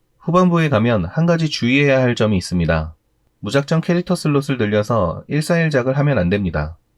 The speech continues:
유니온은 월드 내 캐릭터 중 레벨이 높은 순으로 마흔두 개의 캐릭터까지만 누적 레벨에 합산됩니다. 마흔두 개 캐릭까지만 일사일 작을 하고 하나씩 이백 레벨을 달성해주면 어느덧 팔천이 돼 있을 겁니다. 저는 무지성으로 하다가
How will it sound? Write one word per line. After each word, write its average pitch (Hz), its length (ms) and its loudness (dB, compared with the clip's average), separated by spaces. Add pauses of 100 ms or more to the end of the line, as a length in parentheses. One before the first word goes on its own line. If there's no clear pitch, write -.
(120)
유니온은 117 580 2 (140)
월드 107 240 2
내 160 140 4
캐릭터 151 420 0
중 135 400 -2
레벨이 123 420 0
높은 117 300 -2
순으로 98 560 0 (160)
마흔두 123 420 2
개의 117 220 0
캐릭터까지만 104 1040 0
누적 127 320 -2
레벨에 101 320 2
합산됩니다. 104 760 0 (180)
마흔두 135 380 2
개 147 100 0
캐릭까지만 131 680 0
일사일 151 380 0
작을 107 300 0
하고 107 440 -2
하나씩 160 480 -2
이백 117 300 -2
레벨을 107 340 0
달성해주면 92 840 0
어느덧 110 460 0
팔천이 160 420 0
돼 123 140 0
있을 101 200 -4
겁니다. 82 440 -2 (120)
저는 107 380 0
무지성으로 131 560 0
하다가 98 520 0